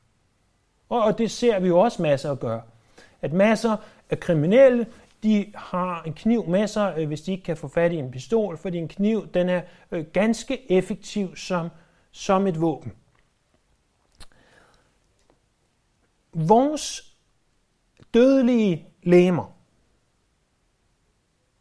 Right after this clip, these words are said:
altså vores kød, det kan sidestilles med en kniv. Fordi på den ene side, så kan vi bruge vores liv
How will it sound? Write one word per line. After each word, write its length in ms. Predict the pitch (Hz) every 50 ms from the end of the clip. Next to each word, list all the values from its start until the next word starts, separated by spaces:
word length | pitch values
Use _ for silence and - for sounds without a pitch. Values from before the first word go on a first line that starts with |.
| _ _ _ _ _ -
altså 260 | - 156 147 - 190 160
vores 320 | 147 156 165 160 156 -
kød, 340 | - - - 139 143 143 131 - - _ _ _ _ -
det 160 | - 196 196 196
kan 220 | - 214 214 208 208 - - _ _ _
sidestilles 960 | - - - - - 220 226 208 - - 185 170 151 143 143 135 - - - - _ _ _ -
med 100 | 156 151
en 60 | 143
kniv. 340 | - - 147 139 135 - 131 _ _ _ _ _ _ _ _ _ _
Fordi 340 | _ - 190 175 - 202 202
på 180 | 196 - 190
den 100 | 190 202
ene 180 | 208 262 311 302
side, 280 | - - 202 202 202 196
så 140 | - 226
kan 200 | 214 - 220 208
vi 80 | 196 208
bruge 460 | 170 - 180 170 190 208 226 247 247 240 - - - - _ _ _
vores 360 | - 180 185 185 165 156 -
liv 480 | 160 165 180 220 240 240 226 196 - -